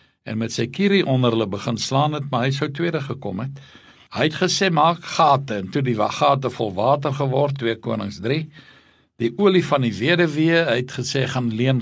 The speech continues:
kanne," en sy toe na sy mening te min kanne geleen, sy kon nou nog geskep het. En toe het hy vir die vrou gesê, "Volgende jaar hierdie tyd gaan jy 'n kind hê."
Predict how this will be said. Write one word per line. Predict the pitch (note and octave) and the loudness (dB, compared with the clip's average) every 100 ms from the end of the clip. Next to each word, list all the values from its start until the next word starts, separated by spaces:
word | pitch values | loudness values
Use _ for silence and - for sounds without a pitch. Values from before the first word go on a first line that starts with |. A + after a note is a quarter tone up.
| - | -2
kanne," | E3 E3 E3+ E3 | 0 2 2 0
en | |
sy | C3+ C#3+ | 0 0
toe | C#3 C#3+ C#3 C3 | 0 0 0 2
na | A#2 | 2
sy | A#2 C#3 C#3 | 0 2 2
mening | B2+ C3 A#2+ | 2 2 0
te | A#2+ | -2
min | A2 D3 D#3 | -2 0 0
kanne | D3+ D3 C#3+ | 0 0 0
geleen, | C#3 C3 C3+ C#3+ C#3 - - | -2 -2 0 0 -4 -10 -10
sy | - B2+ | -2 -2
kon | C#3 C3+ | 0 2
nou | B2+ C#3 | 2 2
nog | C3 - | 2 0
geskep | B2+ - G#2 G#2 | -6 -4 -6 -4
het. | A#2 - _ - _ _ _ _ _ _ _ | -8 -10 _ -20 _ _ _ _ _ _ _
En | C#3 C3+ | -2 0
toe | E3 G#3 F#3 F3 - _ | 2 4 4 4 0 _
het | C#3 C#3 | -2 2
hy | D#3 | 0
vir | C#3+ E3 | 0 -2
die | E3 | 0
vrou | F3+ F3+ E3+ | 2 2 0
gesê, | D#3 C#3 E3 | -2 -2 -2
"Volgende | C#3 E3 D#3 D#3 | -2 -2 0 0
jaar | D3+ C3+ | 2 2
hierdie | C3+ C3+ | 2 0
tyd | C#3 C3 | 0 -2
gaan | - A#2 | -2 -4
jy | G#2+ A2+ | -4 -6
'n | - | -6
kind | A2+ G2+ G2+ | -8 -8 -10
hê." | F#2 | -12